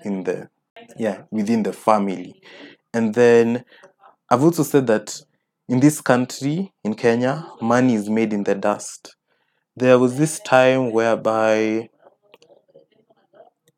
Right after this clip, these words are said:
my uncle had bought a farm in Kisaju along Mombasa Road.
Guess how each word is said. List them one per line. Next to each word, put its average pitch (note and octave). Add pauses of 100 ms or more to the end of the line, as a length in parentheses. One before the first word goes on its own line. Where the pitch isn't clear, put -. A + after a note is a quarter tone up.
(120)
my B2
uncle D3
had G#2+
bought A#2
a G#2+
farm A2
in G2+
Kisaju G#2 (100)
along G#2
Mombasa G2
Road. G2